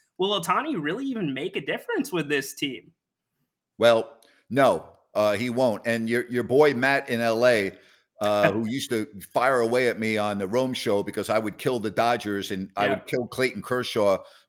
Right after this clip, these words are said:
Speaker 2: for his postseason performances. And he wanted to argue with me. And I go, "Hey, there's really nothing to argue. Here we go.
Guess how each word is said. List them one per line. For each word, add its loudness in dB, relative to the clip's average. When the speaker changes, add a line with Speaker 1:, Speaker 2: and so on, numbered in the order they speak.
Speaker 2:
for 2
his -2
postseason -4
performances. 2
And -8
he -2
wanted 0
to -2
argue 2
with -2
me. -2
And 0
I 0
go, 0
"Hey, 0
there's -4
really 4
nothing 2
to -4
argue. 2
Here 0
we 0
go. 2